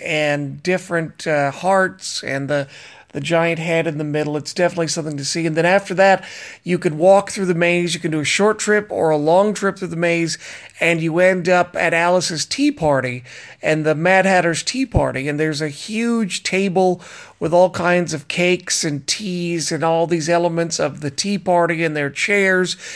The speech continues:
You can get your picture taken there. And then there's also these poles with different hats, uh, Mad Hatter hats, and you can stand underneath the hat and get a picture wearing the hat.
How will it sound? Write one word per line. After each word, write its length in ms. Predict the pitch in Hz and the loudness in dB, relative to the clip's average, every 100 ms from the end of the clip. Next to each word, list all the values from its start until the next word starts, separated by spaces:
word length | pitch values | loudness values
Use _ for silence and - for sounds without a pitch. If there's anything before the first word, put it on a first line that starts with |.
| - - | -16 -12
You 80 | |
can 60 | 170 | -4
get 140 | 170 | -2
your 100 | 143 | -4
picture 380 | 139 185 - 175 | -4 -4 -2 -4
taken 480 | 170 180 170 160 147 | 0 0 0 -2 0
there. 460 | 185 190 180 180 170 - - - | 2 4 4 2 0 -12 -16 -4
And 120 | 156 | 0
then 180 | 160 170 | 2 2
there's 240 | 170 156 190 | 2 2 4
also 560 | 202 214 - 175 175 | 4 4 2 2 2
these 280 | 160 165 143 | 0 -2 -2
poles 720 | - - 320 311 180 135 139 | -8 0 4 4 2 -2 -6
with 240 | 156 143 - | -10 -8 0
different 380 | 214 208 160 | 0 0 -4
hats, 600 | - 208 202 117 - - - - - - - | -2 -2 -2 -2 -6 -8 -8 -18 -20 -14 -4
uh, 120 | 139 | -2
Mad 320 | 156 185 185 | 2 4 4
Hatter 400 | 175 196 208 175 | 4 4 4 4
hats, 320 | 160 139 143 | 2 0 -2
and 100 | 151 | -6
you 80 | 156 | -6
can 220 | 160 151 | -6 -6
stand 420 | 143 - 175 175 160 | -6 -2 0 2 0
underneath 380 | 156 160 160 | -2 -4 -6
the 80 | 165 | -8
hat 320 | - 165 151 | -6 -4 -4
and 160 | 135 139 | -6 -6
get 160 | 156 139 | -6 -6
a 40 | |
picture 460 | - 160 - 156 131 | -10 -12 -12 -10 -8
wearing 360 | 143 139 135 | -6 -6 -8
the 100 | 123 | -12
hat. 500 | 127 - - - - | -14 -18 -20 -20 -20